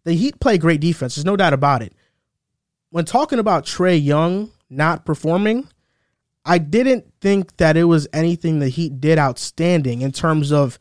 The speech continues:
a scheme that totally threw off Trae Young. It, I think it was a combination of Trae Young naturally and throughout his career is a bad shot maker. He takes deep threes. He takes contested shots. In this series, it wasn't falling.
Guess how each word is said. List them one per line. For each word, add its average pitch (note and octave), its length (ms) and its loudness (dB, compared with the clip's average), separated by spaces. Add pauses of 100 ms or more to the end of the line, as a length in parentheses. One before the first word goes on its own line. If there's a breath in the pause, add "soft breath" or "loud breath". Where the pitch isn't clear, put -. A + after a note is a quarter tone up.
(340)
a C#3+ 140 0
scheme F3+ 580 2
that D3 220 0
totally E3+ 420 2
threw D#3+ 300 0
off D3 200 2
Trae C#3 280 -4
Young. C3+ 260 -4 (640 soft breath)
It, F3 220 0
I E3 120 0
think F#3 220 0
it G3 60 2
was E3 160 4
a D3 40 0
combination E3 680 0
of C#3 100 -6
Trae D#3+ 300 0
Young C#3+ 420 -2 (560)
naturally D3 920 0
and D3 160 -4
throughout D#3 260 2
his C#3+ 100 -4
career D#3 520 0
is C3+ 460 -2 (220)
a D3 100 -6
bad C#3+ 280 0
shot C3+ 300 -2
maker. C3 440 -4 (440)
He E3 160 -2
takes E3 340 0
deep D#3 260 -2
threes. C#3 540 0 (240)
He D#3+ 140 -6
takes E3 260 -2
contested D3+ 540 -2
shots. B2+ 480 -4 (320 soft breath)
In D#3+ 120 0
this F3+ 160 0
series, E3+ 320 2
it D#3 60 0
wasn't D#3 260 2
falling. E3 460 0